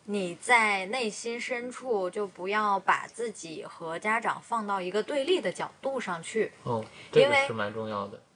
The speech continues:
Speaker 1: 你从小长大，其实家长是为你付出了很多。
Speaker 2: 嗯。
Speaker 1: 就是他们毕竟要养育你，
Speaker 2: 嗯，对。
Speaker 1: 对吧？你不可能你一生下来
Speaker 2: 对。
Speaker 1: 你自己就能自立。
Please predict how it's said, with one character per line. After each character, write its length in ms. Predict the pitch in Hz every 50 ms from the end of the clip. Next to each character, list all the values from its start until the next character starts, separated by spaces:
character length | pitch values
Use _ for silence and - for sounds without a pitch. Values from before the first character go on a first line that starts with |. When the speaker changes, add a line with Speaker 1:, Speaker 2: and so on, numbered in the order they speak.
| _ _ -
Speaker 1:
你 320 | 226 226 214 196 180 170
从 340 | - - - - 180 202 247
小 340 | 262 - 208 180 185 220 - -
长 240 | - - 196 165 - - 190 185
大， 360 | - 214 214 196 175 - - - _ _ _ _ _
其 140 | - - 254
实 60 | 262
家 240 | 240 - 277 294 294
长 200 | 262 202 - -
是 140 | - 226 220
为 180 | 233 339 359 294
你 120 | 202 185
付 200 | - - - 262
出 200 | 247 - - 269
了 120 | 277 302 277
很 220 | 196 170 180 170 170
多。 360 | - 160 151 147 143 131 - - _ _ _ _ _ _ _ _ _ _ _ _ _ _ _ _ _ _ _ _ _ _ _ _ _ - -
Speaker 2:
嗯。 340 | 214 208 - 101 101 98 - - -
Speaker 1:
就 100 | - 285 277
是 320 | 285 302 294 285 247 190 - _
他 320 | - - - - - 285 277
们 200 | 285 269 262 254
毕 140 | - 285 269
竟 180 | - 302 294
要 180 | 285 294 285 285
养 340 | 247 - 339 220 190 190 202
育 320 | 214 254 302 320 302 277
你， 320 | 254 233 208 190 165 151 156
Speaker 2:
嗯， 280 | 160 - 120 113 - - - -
对。 120 | 113 101 -
Speaker 1:
对 140 | 311 311 285
吧？ 180 | 277 233 214
你 140 | 196 208 226
不 140 | 214 - -
可 220 | - - 294 254
能 240 | 240 233 226 254 302
你 100 | 277 226
一 140 | 233 285 330
生 260 | 302 - 302 302 311
下 160 | 311 311 254
来 200 | 226 196 196 202
Speaker 2:
对。 40 | 196
Speaker 1:
你 120 | 202 185
自 200 | 185 - 277 285
己 200 | 220 202 185 160
就 160 | 151 202 220 220
能 200 | 208 190 190 196
自 180 | - - 247 240
立。 300 | 233 269 262 202 - -